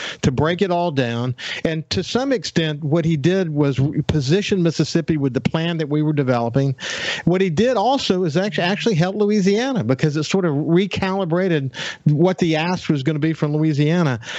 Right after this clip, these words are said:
But, you know, it's, it, go-, coming back to the, the, he was hammered for being a lobbyist prior to getting elected, but it was that lobbyist,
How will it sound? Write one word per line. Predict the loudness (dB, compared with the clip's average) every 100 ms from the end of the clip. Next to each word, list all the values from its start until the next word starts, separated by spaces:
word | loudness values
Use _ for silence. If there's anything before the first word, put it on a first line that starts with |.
| -8 -8 -2
But, | -2 -2 -4 -4 0 2
you | 4
know, | 4
it's, | 0 0
it, | 0 0 2 2
go-, | 0 -2
coming | -2 0 0
back | 0 -2 -2
to | 0
the, | 0 2
the, | 2 4
he | 4
was | 2
hammered | 2 2 0 0 -2
for | -2
being | 0 0
a | 0
lobbyist | 0 0 2 0 -2 -4 -6 -10 -8
prior | -4 -2 -4
to | -6 -4
getting | -2 -2 -2
elected, | 0 -2 0 -2 -4 -8 -12 -4
but | -4 -2
it |
was | -2 -2 -2 -2
that | -2 -2
lobbyist, | 0 2 2 2 2 2 0 -6 -10 -20